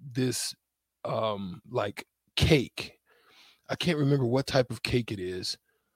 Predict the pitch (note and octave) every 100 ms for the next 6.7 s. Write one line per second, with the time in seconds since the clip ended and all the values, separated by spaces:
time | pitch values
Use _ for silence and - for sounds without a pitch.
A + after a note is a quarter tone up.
0 | _ - D#3 A#2 G#2 F#2+ - A2+ C3 A#2
1 | - - _ _ - C#3 C3 - - A#2
2 | - - C3 F#2+ - - - _ _ _
3 | _ _ - - - B2+ B2+ A#2+ - C3
4 | B2 - A#2 A2+ A#2+ A#2 B2+ C3 C3 A2
5 | C#3 B2 - C3 - A#2+ A2 F#2+ A2+ C3
6 | - C3+ C3 D3 - A2 F#2